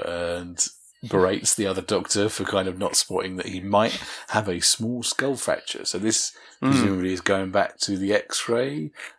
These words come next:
Speaker 1: they maybe took
Speaker 2: Yeah.
Speaker 1: of Rollin. Who,
Speaker 2: Yeah, which we
Speaker 1: who
Speaker 2: don't quite know if they did or not. They just
Speaker 1: maybe had
Speaker 2: referenced
Speaker 1: an
Speaker 2: it.
Speaker 1: old healed skull fracture.
Speaker 2: That may turn up on an X-ray. I don't know.
Speaker 1: Who knows? I don't.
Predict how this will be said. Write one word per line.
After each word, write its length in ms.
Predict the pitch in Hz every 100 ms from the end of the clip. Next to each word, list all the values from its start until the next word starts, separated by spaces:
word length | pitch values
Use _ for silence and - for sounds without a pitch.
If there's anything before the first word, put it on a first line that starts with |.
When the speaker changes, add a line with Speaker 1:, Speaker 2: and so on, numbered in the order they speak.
| -
Speaker 1:
they 100 | 90
maybe 580 | 85 87 101 127 151 180
took 200 | - 185
Speaker 2:
Yeah. 160 | 123 120
Speaker 1:
of 60 |
Rollin. 520 | 185 185 196 240 262 240 _ - - _ _ _
Who, 80 | -
Speaker 2:
Yeah, 260 | 151 127 113 _
which 320 | 123 123 104
we 80 | 104
Speaker 1:
who 40 | 107
Speaker 2:
don't 340 | 104 101 98
quite 440 | - - 87 - -
know 140 | 92
if 160 | 82 -
they 100 | 85
did 220 | - 98
or 100 | 95
not. 300 | 95 90 67
They 100 | 90
just 120 | 107
Speaker 1:
maybe 420 | 120 139 156 160 156
had 240 | 160 160
Speaker 2:
referenced 120 | 156
Speaker 1:
an 60 | 156
Speaker 2:
it. 40 |
Speaker 1:
old 200 | 165 160
healed 340 | - 160 160 160
skull 300 | - 170 165
fracture. 720 | - 175 180 - - 92 180 _ _
Speaker 2:
That 160 | - 95
may 440 | 107 107 120 123
turn 300 | 120 135 131
up 180 | 139 139
on 80 | 143
an 80 | 143
X-ray. 640 | - - 151 151 156 165
I 100 | 120
don't 140 | - -
know. 160 | - - - -
Speaker 1:
Who 80 | 85
knows? 360 | 73 76 - 104
I 80 |
don't. 400 | 107 101 90 95